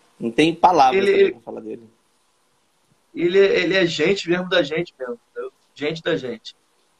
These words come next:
Speaker 2: É um, é um cara que não, assim, com a gente ali no, no nosso camarim ali da Beija-Flor, ele é super gente boa,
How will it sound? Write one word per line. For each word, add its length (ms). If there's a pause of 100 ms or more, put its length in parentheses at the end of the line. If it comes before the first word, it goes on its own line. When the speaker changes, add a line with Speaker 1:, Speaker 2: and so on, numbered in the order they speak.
(120)
Speaker 2:
É 100
um, 220
é 80
um 120
cara 220
que 200
não, 360 (1120)
assim, 480 (680)
com 80
a 80
gente 380
ali 160
no, 220
no 240 (300)
nosso 420 (200)
camarim 440
ali 120
da 100
Beija-Flor, 520
ele 100
é 40
super 360
gente 300
boa, 300